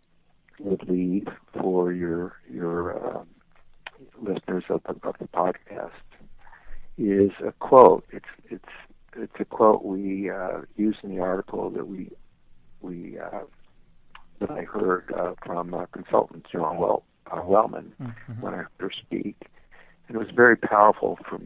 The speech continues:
Speaker 1: me. It resonated with me. And let me leave that quote with you as, uh, to, uh, end our interview. Here's what Joan said. She said, "With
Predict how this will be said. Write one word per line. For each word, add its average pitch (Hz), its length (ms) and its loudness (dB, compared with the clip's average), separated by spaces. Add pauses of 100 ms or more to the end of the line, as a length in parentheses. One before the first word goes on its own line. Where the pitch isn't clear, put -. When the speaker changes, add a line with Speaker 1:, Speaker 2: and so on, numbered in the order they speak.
Speaker 1:
me. 82 260 -12
It 85 100 -6
resonated - 580 -8
with - 160 -10 (120)
me. - 200 -14
And - 180 -14 (180)
let - 140 -6
me - 80 -6
leave 95 340 -2
that - 200 -8
quote 82 360 -2
with - 220 -10
you - 360 -10 (680)
as, - 80 -16
uh, - 540 -14
to, - 300 -6
uh, - 140 -10 (160)
end - 160 -12
our 85 160 -6
interview. - 500 -6 (1300)
Here's 147 320 -8
what 117 160 0
Joan 95 400 -2
said. - 360 -2
She 85 120 -10 (100)
said, 101 380 2
"With 95 160 2